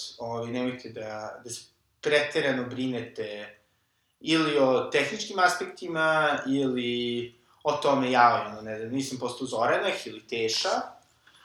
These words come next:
ili Hana Adrović, ovaj, nego jednostavno nađite šta u tome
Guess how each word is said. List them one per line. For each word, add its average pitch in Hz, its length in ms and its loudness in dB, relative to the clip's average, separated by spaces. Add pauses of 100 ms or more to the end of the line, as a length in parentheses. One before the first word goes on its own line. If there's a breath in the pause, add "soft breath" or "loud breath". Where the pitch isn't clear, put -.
(340 loud breath)
ili 139 200 0
Hana 110 400 2
Adrović, - 560 -4
ovaj, 139 840 2 (140)
nego 156 280 0
jednostavno 139 1000 0 (680 loud breath)
nađite 185 480 8
šta 190 260 10
u - 160 6
tome 160 680 4